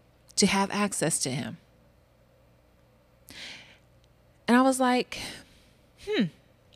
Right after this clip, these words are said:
I wish I could argue with you." <laughs>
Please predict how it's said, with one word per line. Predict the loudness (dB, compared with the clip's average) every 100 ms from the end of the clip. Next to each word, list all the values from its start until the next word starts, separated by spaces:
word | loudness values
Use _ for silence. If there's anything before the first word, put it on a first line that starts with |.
| _ _ _ _ _ _ _ _ _ -20 -20 -20 -20 -16 2
I | 4
wish | 4 4
I | 2
could | 0 0
argue | 2 2 2 0
with | 0 -6 -4
you." | -4 -4 -8 -6 -6 -6 -8
<laughs> | -6 -6 -4 -8 -8 _ -20